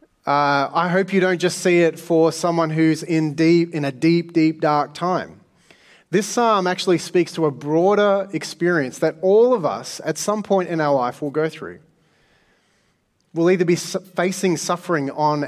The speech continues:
our own, or we will watch someone that we know and love face it themselves. So whether you're in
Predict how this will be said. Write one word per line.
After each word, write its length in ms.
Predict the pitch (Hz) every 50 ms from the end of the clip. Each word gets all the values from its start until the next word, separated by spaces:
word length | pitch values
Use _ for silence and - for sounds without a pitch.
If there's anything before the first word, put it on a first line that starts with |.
| 147
our 200 | 147 143 143 127 131
own, 260 | 160 165 160 139 135
or 100 | 131 131
we 160 | 151 180 202
will 180 | 190 185 165 147
watch 480 | 131 131 160 175 170 - - - -
someone 540 | - - - 165 175 180 165 139 120 117 123
that 140 | 127 127 123
we 160 | 143 139 135
know 440 | 135 135 139 147 151 151 160 160 147
and 180 | 139 143 135 135
love 600 | 131 131 127 127 123 123 127 131 - - _ _ _ _ _ _ _ _ _ _ _ _ _ _ _ _ _ _ _ _ _ _ _
face 380 | _ - - 151 147 147 151 151
it 220 | 143 - - -
themselves. 760 | 143 127 117 - - 127 107 101 85 - - - - - _ _ _ _ _ _ _ _ _ _ _ _ _ _ _ _ _ _ _ _ _ _ _ _ _ _ _ _ _ _ _ _ _ -
So 160 | - 175 170
whether 240 | 165 202 226 226 226
you're 260 | 202 196 180 180 185
in 500 | 175 175 185 190 196 202 202 208 202 -